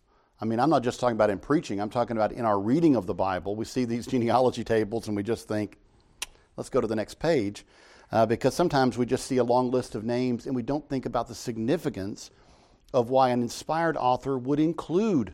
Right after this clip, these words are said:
these words. And it is important to think about. There is a reason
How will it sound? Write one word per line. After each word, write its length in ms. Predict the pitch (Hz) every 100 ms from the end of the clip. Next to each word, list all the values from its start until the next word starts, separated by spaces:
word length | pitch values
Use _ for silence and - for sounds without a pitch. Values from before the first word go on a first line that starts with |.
| _ -
these 400 | 110 110 98 104
words. 640 | 90 85 87 - - - _ _ _ _ _ _ -
And 280 | 107 104 117
it 140 | 123
is 140 | 135
important 400 | 139 - 165 147
to 40 | 135
think 220 | 156 180
about. 260 | 123 104 131
There 160 | 143
is 160 | 139 135
a 100 | 135
reason 760 | 120 135 196 180 104 90 101